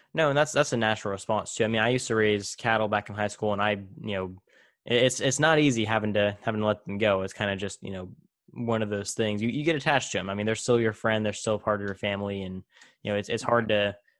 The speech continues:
hard to, you know, imagine how that process happens. It's kinda just a matter of, like, you know, understanding that that is what feeds people is kind of, you know, that's what always got me through it. But, um, no, I definitely understand. I mean, I'm, I'm a big animal lover. I love working with animals. I love being around them. You know, they kind of,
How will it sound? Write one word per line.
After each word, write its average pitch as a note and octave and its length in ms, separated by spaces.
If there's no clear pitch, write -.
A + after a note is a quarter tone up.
hard C3 260
to, G#2 400
you A#2 160
know, G#2 160
imagine G#2+ 440
how G#2 200
that G2 300
process G2+ 360
happens. G2+ 420
It's F#2+ 120
kinda G2+ 220
just G2 120
a G2+ 60
matter G2 280
of, F#2 120
like, F#2+ 240
you A2+ 80
know, A#2 60
understanding A2+ 460
that G2+ 120
that G#2+ 240
is G2+ 180
what G2+ 380
feeds C#3+ 260
people G#2+ 340
is G#2 80
kind G#2 180
of, G2 100
you G#2 80
know, G2 140
that's G#2 220
what G#2+ 80
always G2 180
got F#2 180
me G#2+ 120
through F#2+ 240
it. F#2 100
But, G2 200
um, F#2 260
no, D3+ 140
I G#2 80
definitely A2+ 280
understand. G#2 240
I A2+ 40
mean, A2+ 100
I'm, A#2 100
I'm B2 140
a - 20
big A#2 160
animal A2 280
lover. A2+ 320
I G#2 80
love G#2+ 240
working A2 280
with G#2+ 120
animals. G#2+ 380
I G#2 40
love G2+ 140
being G#2 140
around G2+ 340
them. G2+ 200
You G2+ 80
know, G2 60
they G#2 120
kind G2+ 220
of, F#2+ 180